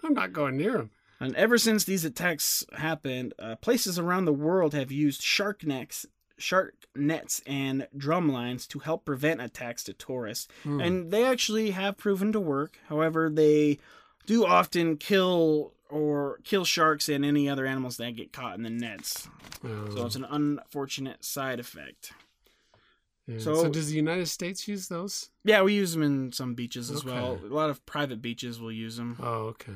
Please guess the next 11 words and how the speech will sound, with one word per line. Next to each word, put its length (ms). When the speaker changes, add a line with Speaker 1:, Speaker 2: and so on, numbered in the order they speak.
Speaker 2:
But 100
yeah, 140
they, 260
they 180
are 180
around. 540
But 100
Dave, 340
that 240
is 300
our 600